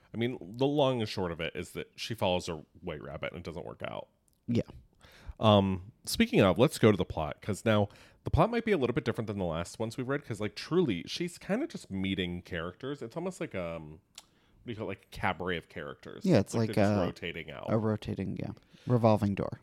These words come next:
Speaker 1: So in a park in England, a young girl named Alice and her cat Dinah, or Dina, I don't know, listens distractedly to the sti-, to her sister's history lesson and begins daydreaming of a nonsensical world.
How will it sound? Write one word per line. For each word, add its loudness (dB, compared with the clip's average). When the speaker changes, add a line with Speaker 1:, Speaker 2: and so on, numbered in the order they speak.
Speaker 1:
So 2
in 4
a 4
park 6
in 2
England, 0
a 2
young 4
girl 6
named 0
Alice 0
and -2
her -2
cat -4
Dinah, -6
or -6
Dina, -10
I -8
don't -8
know, -8
listens 2
distractedly 2
to -8
the -4
sti-, -4
to -4
her -2
sister's 2
history -4
lesson -8
and -4
begins 0
daydreaming 0
of 0
a 0
nonsensical -2
world. -2